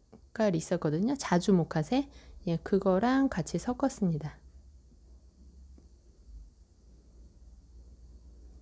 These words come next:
그래서 여기는 짙은 빨간색, 주홍색, 연두색, 초콜릿색, 예, 황토색 계열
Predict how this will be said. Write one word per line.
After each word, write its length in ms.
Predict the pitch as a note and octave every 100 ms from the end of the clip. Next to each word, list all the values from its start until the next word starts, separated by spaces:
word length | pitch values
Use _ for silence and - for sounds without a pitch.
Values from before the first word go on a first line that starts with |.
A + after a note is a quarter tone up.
| - - - -
그래서 260 | - A#3 A#3+
여기는 420 | F3+ E3 G3 A#3
짙은 440 | A3+ G3 - A3+ A3+
빨간색, 720 | C4+ D4+ D4 C#4+ C4+ B3+ B3
주홍색, 1040 | - G#3 A3+ A#3 A3+ A3 G#3 G#3+ G#3+ - E3+
연두색, 840 | D#3+ F#3 G#3 G3+ G3+ G3 G3 F#3+
초콜릿색, 920 | - C#4+ D4 C4 A#3 F#3 A3 C#4 - - - - - -
예, 140 | D3 D3 -
황토색 800 | - C#4 - C#4+ C4 A#3+ A3 G#3
계열 440 | - D#3 E3 B3